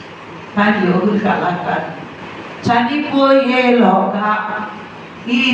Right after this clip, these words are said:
దేహం ఉండగానే ఆ పరమాత్మని తెలుసుకోవాలి, లేకపోతే మళ్ళా జన్మ తీసుకోవాలి. అందుకని అప్పుడు తను అనుకుంటాడు, వారం రోజుల్లోగా నేను మరణించేలోగా నాకు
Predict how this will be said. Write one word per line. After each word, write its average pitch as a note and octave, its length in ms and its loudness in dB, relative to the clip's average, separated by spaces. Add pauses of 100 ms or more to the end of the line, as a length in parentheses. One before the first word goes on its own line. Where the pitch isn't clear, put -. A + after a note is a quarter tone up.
(140)
దేహం A#3+ 380 4 (160)
ఉండగానే F#3+ 840 2 (720)
ఆ G#3+ 40 0 (180)
పరమాత్మని A#3 720 2 (120)
తెలుసుకోవాలి, G#3+ 1160 2 (840)
లేకపోతే C#4 600 0 (140)
మళ్ళా A#3 260 2 (120)
జన్మ F#3 400 -2
తీసుకోవాలి. - 600 -10 (1160)
అందుకని A3 420 4
అప్పుడు G3 320 -2
తను F3 200 2
అనుకుంటాడు, - 600 -6 (680)
వారం C4 400 2 (100)
రోజుల్లోగా A#3+ 640 -2 (720)
నేను A#3+ 220 4 (120)
మరణించేలోగా A#3 960 2 (840)
నాకు G3 240 0